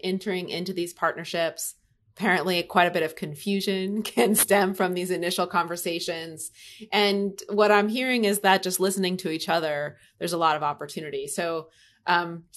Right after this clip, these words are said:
what would you say is the best way <laughs> for researchers to approach science centers and zoos and aquaria in broader impacts partnerships, Susan?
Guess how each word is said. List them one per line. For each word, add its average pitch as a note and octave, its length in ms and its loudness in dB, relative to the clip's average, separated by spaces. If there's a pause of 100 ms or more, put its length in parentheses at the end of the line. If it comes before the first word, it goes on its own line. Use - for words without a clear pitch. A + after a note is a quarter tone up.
(260)
what B3 200 2
would A3+ 160 6
you A#3+ 140 4
say F#3+ 760 4 (280)
is F#3+ 320 4
the - 160 -4
best A3 580 4
way E3+ 680 0 (300)
<laughs> - 260 -4
for G3+ 240 4
researchers F3+ 640 2
to D#3+ 480 -4 (400)
approach F#3 560 2
science E3 400 0
centers D3+ 640 -6 (520)
and D#3+ 300 -4
zoos E3 380 0
and D#3+ 80 -8
aquaria D3+ 800 -4
in D#3+ 320 -8
broader D3+ 260 0
impacts D3 380 -6
partnerships, - 600 -6
Susan? D#3 380 -8